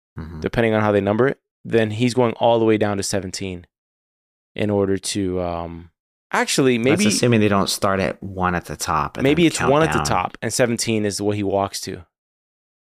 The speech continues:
Speaker 2: And maybe there is no plot hole.
Speaker 1: Maybe. I, I don't think we've seen any information that kind of tells us the,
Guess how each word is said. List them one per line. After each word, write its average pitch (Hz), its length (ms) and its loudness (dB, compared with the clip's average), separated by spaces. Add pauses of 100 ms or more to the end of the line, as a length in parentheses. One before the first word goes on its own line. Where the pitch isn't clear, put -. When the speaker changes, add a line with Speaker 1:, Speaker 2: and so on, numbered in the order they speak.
Speaker 2:
And - 160 -8
maybe 104 300 2
there 107 180 4
is 101 100 -2
no 95 140 -6
plot 92 280 -6
hole. 92 260 -18 (1080)
Speaker 1:
Maybe. 85 460 -2
I, 90 300 0
I 107 100 -2
don't 113 240 2
think 117 160 0
we've 110 180 2
seen 101 240 2
any 95 200 4
information 90 580 -2
that 82 140 -4
kind 90 220 -2
of 82 120 -6 (200)
tells 87 360 -2
us 85 220 0
the, 80 220 -8